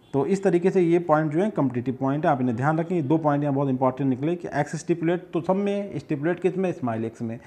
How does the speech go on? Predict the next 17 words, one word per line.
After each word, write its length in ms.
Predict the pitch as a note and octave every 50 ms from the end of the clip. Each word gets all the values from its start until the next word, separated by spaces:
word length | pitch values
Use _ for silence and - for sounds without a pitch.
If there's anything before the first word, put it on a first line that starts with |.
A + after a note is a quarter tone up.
| - - - - -
सब 100 | D3 D3
में 160 | D#3+ E3+ E3+ E3
पैरेलल 300 | E3+ D#3+ D#3 F3+ G3 F#3+
वेनेशन 380 | F#3 F#3+ F#3+ G3 G3 G3+ G3+
है 60 | G3+ F#3
क्योंकि 180 | D#3+ C#3 C#3
monocotyledons 720 | C3+ C3+ D3 E3+ F3+ F3 F#3 F#3 F#3 F#3 G3 F#3+ G3+ G3 F#3+
फैमिली 280 | G3 F#3 F#3 F#3 G3
है, 60 | F#3
but 160 | - C#3+ A#2+ A#2+
smilex 540 | - B2+ B2+ C3 C3+ D3 F3+ G3 G3 - - -
and 180 | D#3 D3 B2+
trillium 300 | - C3 C3 C3 C#3+ D#3
में 120 | D#3 E3 D#3+
कैसा 260 | E3 D#3+ D#3+ F3+ G3
है 180 | G#3 B3 C4+ C4 - - - - - _ _ _ -
आपका 360 | C3+ C#3+ - - - A#3+ C4